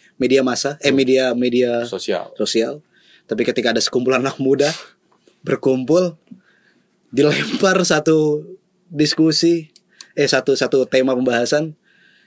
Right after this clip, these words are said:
Speaker 1: ya, nggak tahu ya, mungkin dia kekurangan ruang untuk
Speaker 2: Aduh.
Speaker 1: mengutarakan menurut sayanya. Jadi ketika datang dan diterima untuk belajar di satu ruang, dia,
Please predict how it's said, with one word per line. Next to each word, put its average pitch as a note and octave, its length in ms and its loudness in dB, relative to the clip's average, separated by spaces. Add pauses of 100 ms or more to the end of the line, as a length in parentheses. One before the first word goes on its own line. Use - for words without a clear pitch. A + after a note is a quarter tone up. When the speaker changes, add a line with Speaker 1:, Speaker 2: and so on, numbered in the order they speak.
(480)
Speaker 1:
ya, F3 480 2 (400)
nggak C3 180 0
tahu F3+ 140 4
ya, G#2 100 -2
mungkin C#3 400 -4
dia E3 280 -2 (100)
kekurangan C#3+ 520 -2
ruang D3 300 0
untuk C#3+ 300 -4 (180)
Speaker 2:
Aduh. G2+ 240 -18 (280)
Speaker 1:
mengutarakan D3 640 -4
menurut D3 300 0
sayanya. D3 440 0 (720)
Jadi A2+ 460 -2
ketika A#2+ 280 -2
datang A#2+ 540 -4
dan A2+ 200 -2
diterima A#2+ 520 0
untuk A2+ 340 -6 (340)
belajar A#2+ 760 -2
di A2 380 -4 (440)
satu - 300 -4
ruang, A2+ 580 -4 (760)
dia, G#2+ 260 -8